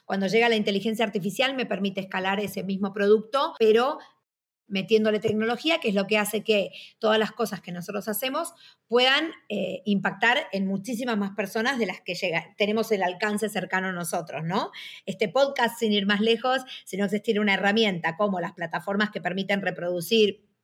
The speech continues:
podcast infinitamente, por ahí hubiese quedado circunscripto a algo más local. Entonces, siempre la tecnología aliada como, como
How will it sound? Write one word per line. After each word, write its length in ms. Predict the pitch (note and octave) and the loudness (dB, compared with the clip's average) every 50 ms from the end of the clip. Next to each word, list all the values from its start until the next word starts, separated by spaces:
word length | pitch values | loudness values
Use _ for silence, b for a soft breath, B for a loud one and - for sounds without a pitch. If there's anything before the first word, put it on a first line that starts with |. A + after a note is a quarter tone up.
| _ _ _ _ _ _ _ _ _ _ _ _ _ _ _ - | _ _ _ _ _ _ _ _ _ _ _ _ _ _ _ 0
podcast 500 | A#3 A#3 A3 A3+ - - G#3+ G#3 G#3 - - - | 2 2 2 2 2 2 2 2 2 -2 -6 -2
infinitamente, 960 | A3 G3 F3 F#3+ G3 G#3 G#3+ G#3+ A#3 A3+ B3 C4+ C4+ C#4 C4+ C#4 C#4+ D#4 D4+ B B B B B - | -2 0 0 2 2 2 2 2 2 2 4 2 2 0 2 4 4 4 4 B B B B B 0
por 180 | A3 G#3+ A3 | 2 4 6
ahí 180 | A3+ B3 C4+ C#4 - | 6 4 4 4 4
hubiese 260 | A#3 A3 A3 A3 A#3+ | 6 6 6 4 4
quedado 380 | G#3+ A3 G#3+ G#3+ A#3 A#3+ B3 A#3+ | 2 4 4 6 6 6 4 4
circunscripto 880 | A#3 - G3+ G3 - G#3 F#3+ - - C4+ B3 C4 - - D#4 D#4 D#4 - | 2 0 -4 -2 -2 -2 -4 -2 -2 0 0 0 0 2 2 2 4 4
a 140 | G#3 G3+ A3 | 2 2 4
algo 220 | A3 A3 A3 G#3+ | 4 4 4 4
más 160 | G3+ G3+ G3 | 2 2 4
local. 520 | G3+ G3 F#3 F#3 F#3+ F3+ E3 F3+ D#3+ E3 E3 B B B B | 4 2 2 2 0 -2 -2 -2 -6 -10 -12 B B B B
Entonces, 400 | B - E3 A3 G#3 - - - | B -8 -4 -4 -4 -4 -6 -12
siempre 380 | - - - C#4+ D4+ D4 E4 D#4+ | -8 -2 0 0 0 0 0 0
la 100 | C#4 G#3 | 0 2
tecnología 800 | B3 A3 G#3+ G#3+ G#3+ G#3 G3+ - A#3+ A3+ G3+ F#3 F3+ F#3 F3 B B B B B B - | 0 0 0 2 0 0 -2 0 0 0 2 2 0 -4 -8 B B B B B B -4
aliada 760 | - G3+ G3+ G3+ G#3 A#3+ B3 A#3+ A3+ G#3+ G3+ F#3+ F3+ F3 - | 0 2 2 4 4 4 4 6 4 4 2 2 0 -2 -4
como, 680 | - G3 F3+ F3+ F3+ F3 E3+ F3 E3+ E3+ E3+ E3+ E3 - _ _ | -6 -4 -4 -2 -4 -4 -4 -4 -6 -8 -10 -12 -14 -16 _ _
como 600 | - G3+ F#3 F3+ F3 F3 E3+ F3 F3+ F3+ G3+ - | -4 -4 -2 -2 -4 -4 -6 -6 -8 -10 -12 -14